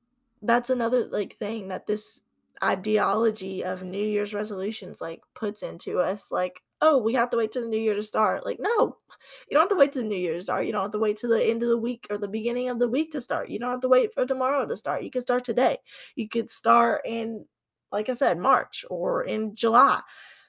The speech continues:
It doesn't have to be a set time. I don't know. I kinda feel like I'm rambling, but, like, I just have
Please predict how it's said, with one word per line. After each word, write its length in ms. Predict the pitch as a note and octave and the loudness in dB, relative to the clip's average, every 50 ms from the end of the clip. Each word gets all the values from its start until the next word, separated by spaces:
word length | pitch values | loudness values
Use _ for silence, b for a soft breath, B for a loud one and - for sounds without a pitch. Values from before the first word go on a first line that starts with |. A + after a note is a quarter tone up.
| B _ - | B _ -2
It 80 | B3 | 0
doesn't 200 | A#3+ D4 D4 D#4+ | 0 0 0 0
have 120 | E4 D4+ - | -4 -6 -6
to 60 | - | -6
be 280 | G3+ F#3 - A3 A#3+ A3+ | -6 -4 -4 -2 0 0
a 60 | F#3+ G3 | 0 -2
set 380 | - - - F3 - - - | -4 -4 -4 -4 -4 -4 -8
time. 680 | - - - F#3+ A3 B3 - A#2 E3 G3 A#3 A#3+ C4+ - _ _ _ _ _ _ _ _ _ _ _ _ _ _ _ _ - - - - _ _ _ _ _ _ _ | -16 -6 0 2 4 4 4 4 0 -6 -10 -12 -14 -18 _ _ _ _ _ _ _ _ _ _ _ _ _ _ _ _ -20 -20 -20 -20 _ _ _ _ _ _ _
I 80 | C4+ C#4 | 2 4
don't 100 | C4+ A3+ | 4 4
know. 160 | - - - - | 2 -2 -2 -2
I 80 | A3 A#3+ | -2 -2
kinda 200 | C4+ C#4+ C#4+ C#4+ | 0 -2 -2 2
feel 140 | C#4+ C#4 | 2 4
like 180 | B3+ A#3+ A#3 - | 2 2 0 -4
I'm 120 | G#3 G3+ | -6 -6
rambling, 500 | G3+ G3+ G#3 G3+ G3 F3+ E3+ E3+ F3+ F3 - | -6 -6 -6 -8 -6 -6 -4 -6 -6 -4 -4
but, 100 | - G3+ | -2 0
like, 160 | G#3+ G3 - | 0 2 0
I 60 | - A3 | 0 0
just 200 | B3 C#4 C4+ D4 | -2 -2 -2 0
have 240 | D4 C#4 C4+ C#4 | 0 0 0 0